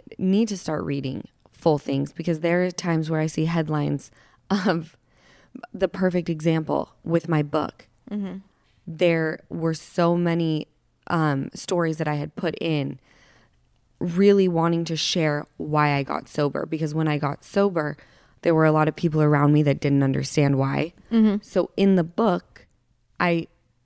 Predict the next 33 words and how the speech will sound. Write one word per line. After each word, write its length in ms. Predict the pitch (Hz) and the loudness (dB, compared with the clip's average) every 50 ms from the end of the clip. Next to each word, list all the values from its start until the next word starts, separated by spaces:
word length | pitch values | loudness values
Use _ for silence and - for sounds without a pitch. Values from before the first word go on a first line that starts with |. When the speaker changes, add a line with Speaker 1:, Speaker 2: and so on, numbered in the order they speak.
| _ _ _ _ | _ _ _ _
Speaker 1:
told 460 | - - 185 196 185 175 175 170 165 - - _ _ _ | -14 -4 0 2 2 2 2 0 -4 -10 -16 _ _ _
stories 760 | - - - - - 208 202 185 160 147 - - 160 - - - _ _ _ _ _ _ _ _ _ - | -14 -12 -12 -2 0 2 2 2 2 0 -4 -6 -8 -10 -12 -16 _ _ _ _ _ _ _ _ _ -14
that 300 | 185 175 196 180 165 - | -4 0 0 0 0 0
were, 420 | 180 175 190 190 185 180 180 - - - | -2 0 0 2 2 0 -2 -6 -10 -8
you 140 | - 247 240 | -4 -2 0
know, 300 | 208 165 156 160 - - _ | 0 2 0 -2 -4 -4 _
I 100 | 190 196 | -2 0
guess 200 | 202 196 185 - | 0 -2 -2 -2
if 140 | 190 165 | -2 0
you 100 | 180 175 | 0 0
read 240 | 165 165 170 175 170 | 0 0 0 -2 0
them, 260 | 156 160 156 160 160 - | 0 2 2 2 2 0
you 180 | - 170 175 175 | 0 0 0 0
could 300 | - - - 165 151 151 | 0 0 0 0 0 0
laugh, 420 | 147 143 143 135 120 - - - _ | 0 -2 -2 -2 -4 -6 -8 -8 _
but 180 | - 151 135 - - _ _ _ _ _ _ _ _ _ _ - | -4 -4 -4 -4 -12 _ _ _ _ _ _ _ _ _ _ -18
bird's 360 | 175 156 180 170 160 156 165 | -4 0 0 0 0 0 -2
eye 100 | 147 147 | -4 -4
view, 360 | 143 151 143 131 127 135 131 _ _ _ _ _ _ _ _ _ _ _ _ _ _ - | -4 -4 -4 -2 -4 -6 -8 _ _ _ _ _ _ _ _ _ _ _ _ _ _ -2
not 260 | 254 277 262 - - | 0 0 0 0 -2
funny. 380 | - - - - - - 190 - _ | -6 -8 -8 -6 -10 -12 -14 -6 _
<laughs> 20 | 294 311 262 349 - 415 415 - - 494 - 427 - - - - - 415 381 - - - | 2 2 2 4 6 4 4 6 4 4 4 2 0 -2 -6 -4 -4 -4 -2 -2 -4 0
Not 340 | 202 208 196 185 - - - | 2 2 2 2 0 -2 -2
funny. 360 | - - 143 120 90 - - - - - 226 220 175 - - | -2 -2 0 0 -4 -6 -10 -14 -12 -12 -12 -12 -12 0 2
Okay, 340 | 190 202 185 214 196 190 208 | 2 2 4 2 2 2 2
so 140 | 214 - 185 175 | 0 0 0 0
I'm 200 | 175 175 180 175 | 0 -2 -2 -2
talking 560 | - 220 196 180 196 185 - 190 185 175 196 - _ - | -2 0 0 0 -2 0 0 2 2 2 0 -4 _ -8
to 380 | - - 196 185 165 156 151 - - _ _ - | -2 4 6 6 6 6 4 0 -4 _ _ -14
some 300 | - - - - 196 190 | -12 -2 2 2 2 2
publication 680 | 185 202 180 180 180 165 - 175 165 156 156 160 160 165 | 2 0 -2 -2 -4 -4 0 -2 0 0 0 -2 -2 0
doing 260 | 160 156 151 156 151 | 2 2 2 0 -2
press 380 | - 156 147 147 147 - - | -2 -2 -2 -2 -4 -8 -14